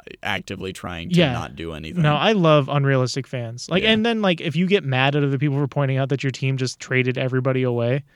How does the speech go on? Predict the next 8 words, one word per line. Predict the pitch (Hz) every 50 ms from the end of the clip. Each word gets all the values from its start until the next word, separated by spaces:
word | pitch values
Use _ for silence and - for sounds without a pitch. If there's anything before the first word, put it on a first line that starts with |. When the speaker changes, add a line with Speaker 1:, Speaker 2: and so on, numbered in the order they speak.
| _ -
Speaker 1:
Yeah. | - - - _ _ _ _ _ -
Speaker 2:
like, | 151 123 120 123 - - - -
what's | - 165 143 165 160 143 -
wrong | 135 117 127 - 135 - -
with | - - - -
<laughs> | -
like, | - 453 - - -
what? | 277 269 - -